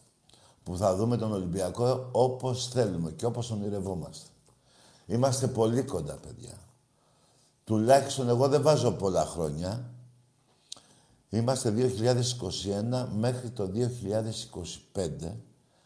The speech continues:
θα γίνει αυτό που ονειρευόμαστε. Ό,τι σας λέω.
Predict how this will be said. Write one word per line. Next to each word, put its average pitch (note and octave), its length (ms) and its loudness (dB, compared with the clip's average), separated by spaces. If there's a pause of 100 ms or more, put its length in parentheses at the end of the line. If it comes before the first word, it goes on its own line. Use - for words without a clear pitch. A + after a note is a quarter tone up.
(1300)
θα F#2+ 180 -2
γίνει A2+ 300 0
αυτό A2 240 -2
που G2 80 -8
ονειρευόμαστε. F#2 760 -6 (1900)
Ό,τι C3 320 6
σας - 400 -8
λέω. - 360 -18